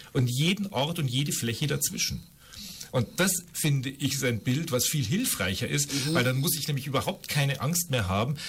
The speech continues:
Speaker 1: dass wenn ich an Weiblichkeit zugewinne, dass das heißt, dass ich Männlichkeit verliere. Und dann stehen sozusagen die beiden Blöcke sich auch nicht mehr so konfrontativ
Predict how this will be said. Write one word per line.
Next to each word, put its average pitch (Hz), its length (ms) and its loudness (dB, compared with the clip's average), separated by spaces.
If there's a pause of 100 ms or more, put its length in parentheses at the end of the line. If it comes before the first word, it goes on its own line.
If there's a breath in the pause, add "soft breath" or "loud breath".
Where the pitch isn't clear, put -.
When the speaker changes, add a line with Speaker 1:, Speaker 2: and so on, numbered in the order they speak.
(100)
Speaker 1:
dass 120 220 2
wenn 135 240 2
ich 139 200 -4
an 113 120 0
Weiblichkeit 127 560 0
zugewinne, 123 640 2
dass 117 160 0
das 113 200 0
heißt, 113 200 0
dass 113 140 2
ich 104 140 -4
Männlichkeit 175 500 0
verliere. 71 500 -4 (680 loud breath)
Und 123 220 2
dann 165 320 2 (100)
stehen 165 420 2
sozusagen 123 480 0
die 143 100 -2
beiden 127 520 0
Blöcke 135 400 0
sich 113 240 -2
auch 101 140 -2
nicht 127 180 0
mehr 113 100 2
so 110 120 0
konfrontativ 143 960 0